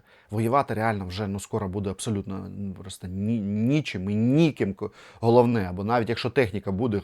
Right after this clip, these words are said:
хто буде нею користуватись? Розумієте? От в чому проблема. От в чому проблема. І ті всі навіть точкові питання, е, справедливого розподілу, е, мобілізаці-, м, е, людей після мобілізації, да, коли їх відправляють до того чи іншого підрозділу.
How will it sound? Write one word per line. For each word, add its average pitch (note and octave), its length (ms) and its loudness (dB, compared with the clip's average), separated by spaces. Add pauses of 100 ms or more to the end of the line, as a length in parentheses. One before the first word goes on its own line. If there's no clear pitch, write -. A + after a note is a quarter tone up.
хто A2 200 0
буде G2+ 260 2
нею G#2 240 0
користуватись? A#2+ 680 0 (340)
Розумієте? G#2 500 -4 (380)
От B2 180 2
в - 40 -6
чому A#2 220 0
проблема. F#2+ 540 -2 (500)
От A2 200 -2
в - 40 -14
чому A2+ 240 -2
проблема. G#2+ 540 -2
І G2 80 -6
ті A2+ 120 -6
всі G#2+ 400 -2
навіть G#2 380 -4
точкові A2+ 500 0
питання, G2 500 -6 (480)
е, A#2 220 2
справедливого G#2+ 680 0
розподілу, G2 640 -2 (260)
е, F#2+ 420 -4
мобілізаці-, G2 760 -4
м, G#2 140 -4
е, G2+ 500 -8
людей G#2 440 0
після G2 340 -8
мобілізації, G2+ 680 -2
да, F#2+ 140 -4
коли G2 240 -6
їх - 140 -8
відправляють F#2+ 540 -8
до G2+ 100 -12
того G2 180 -8
чи G2+ 120 -12
іншого - 220 -14
підрозділу. G#2 500 -8